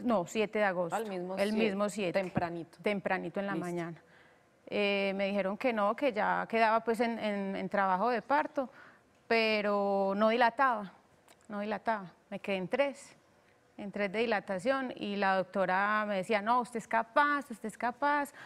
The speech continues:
Speaker 1: una mamá primeriza, eh, tenemos que esperar, ya con este medicamento listo, eso seguro ya en un rato va a tener, pues, su bebé normal", pero nada, nada, en tres. Y ya me dejaron así toda la mañana.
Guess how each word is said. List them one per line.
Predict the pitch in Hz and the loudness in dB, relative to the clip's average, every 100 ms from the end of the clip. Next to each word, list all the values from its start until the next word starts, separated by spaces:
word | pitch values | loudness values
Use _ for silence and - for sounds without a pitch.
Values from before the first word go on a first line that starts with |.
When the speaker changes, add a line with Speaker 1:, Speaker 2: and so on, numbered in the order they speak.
| - - | -20 -8
Speaker 1:
una | 226 214 214 | -4 0 2
mamá | 233 226 202 | 4 4 2
primeriza, | 214 240 214 202 294 302 285 285 269 - - - - | 0 0 0 0 0 0 0 -2 -2 -6 -18 -20 -12
eh, | - 202 208 208 202 196 196 - | -2 0 0 0 0 -2 -2 -2
tenemos | 226 208 202 | 0 0 0
que | - | -2
esperar, | 247 - 240 269 269 269 | -4 -2 2 4 4 4
ya | 240 | 0
con | 190 233 | -2 -4
este | 226 247 | -4 -2
medicamento | 233 220 202 196 190 180 220 226 | -2 -4 -6 -4 -4 -2 -2 -2
listo, | 208 208 254 254 - 240 | -6 -4 -2 -2 -4 -2
eso | 208 196 180 226 | -2 -2 -4 -4
seguro | 233 190 185 | -4 -4 -4
ya | 202 226 | 0 -2
en | 226 | -2
un | 226 | 0
rato | 220 214 233 226 214 - - - - - _ _ - - - 180 | 0 0 0 0 -2 -8 -20 -20 -20 -20 _ _ -20 -18 -14 0
va | 196 | 2
a | |
tener, | 190 220 220 | 2 0 -2
pues, | - 220 226 220 | -2 -2 0 -2
su | 214 240 | 0 2
bebé | 202 185 | 2 2
normal", | 196 220 262 247 | 0 2 2 0
pero | - 190 180 | 0 0 0
nada, | 180 156 175 | 0 -2 -2
nada, | 202 175 170 180 | -4 -2 -2 -2
en | 196 | 0
tres. | 247 269 277 - - - - - _ _ - | 2 2 2 -4 -20 -20 -20 -20 _ _ -14
Y | - 214 214 202 | -6 -2 0 0
ya | 175 185 247 | 6 6 6
me | 285 | 2
dejaron | 262 233 | 2 2
así | 262 247 220 | 2 0 -2
toda | 233 240 | 2 2
la | 254 | 2
mañana. | 214 214 214 233 254 | -2 0 0 -2 -8